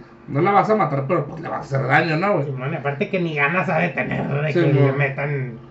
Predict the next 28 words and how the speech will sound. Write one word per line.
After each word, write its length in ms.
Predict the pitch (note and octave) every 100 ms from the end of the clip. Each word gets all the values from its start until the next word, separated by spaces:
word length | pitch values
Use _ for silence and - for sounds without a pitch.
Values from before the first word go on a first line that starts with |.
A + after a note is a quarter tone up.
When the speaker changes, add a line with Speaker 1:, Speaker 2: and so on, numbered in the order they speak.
| - - - -
Speaker 2:
aunque 260 | B2+ C3 -
sea 140 | C3
una 180 | B2+ C3+
chingaderita, 840 | - C#3 A#2 G#2+ A#2 A2+ C3+ - -
¿no? 240 | C3+ C#3
Speaker 1:
Sí, 160 | C3+ C#3+
mon. 280 | B2+ A2+ A#2 - - - - - - - - - - - - - -
Speaker 2:
Pero, 580 | C3 B2+ A#2 A2+ A2 G#2 - - - - -
sí, 220 | A#3+ C4+
fíjate, 500 | C4 A#3 A3+ F#3 F3+
es 100 | F3
así, 580 | G#3+ G#3+ G3+ G#3 G#3 G3
este, 1040 | F3+ E3+ C3+ - D3+ D#3+ - - - C#3+ - -
<laughs> 220 | C#3+ C3+ C3+ - E3 C#3+ - F3 E3+ D3 C3 - - D3+
eh, 800 | D3 D3 D3 C#3 C3+ B2+ B2 A#2+ A#2+ A#2 B2 - -
es, 180 | F#3+ G3
esa 260 | G3+ G#3 G#3+ F3+
igual, 320 | E3 F3 G3
pues, 160 | E3+
¿no? 140 | F3 G3+
Tiene 240 | E3 F3
su, 240 | E3+ D#3 C3+
su 140 | F#3+ D#3+
razón, 600 | C#3+ B2+ A#2+ C3+ C3+ E3
¿no? 80 |
Speaker 1:
Sí, 100 | E3+
Speaker 2:
De-, 120 | C#3 C3+
Speaker 1:
mon. 180 | A#2